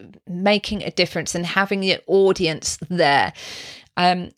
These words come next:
it's not the end of the world if you don't have an audience there. It really, really isn't. You can make a ton of money by no live viewers and no podcast listeners for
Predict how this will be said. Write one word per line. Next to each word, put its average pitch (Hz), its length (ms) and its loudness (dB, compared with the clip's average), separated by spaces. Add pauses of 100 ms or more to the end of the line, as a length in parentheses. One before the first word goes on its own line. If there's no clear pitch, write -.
(120)
it's 202 300 2
not 277 340 0
the 285 160 4
end 269 200 2
of 247 100 -8
the 277 80 0
world 180 340 4
if 185 160 -6
you 190 80 0
don't 214 320 2
have 202 380 0
an 185 140 -6
audience 165 580 -4
there. 160 260 2
It 190 200 0
really, 208 640 2
really 180 500 2
isn't. 196 420 -2
You 208 220 -4
can 208 460 -4
make 185 240 0
a 180 80 -4
ton 196 460 -2
of 175 260 -2
money 185 480 2 (400)
by 180 180 4
no 214 640 4
live 196 540 4
viewers 185 720 2
and 190 200 -2
no 220 240 4
podcast 202 720 0
listeners 170 640 -2
for 180 560 2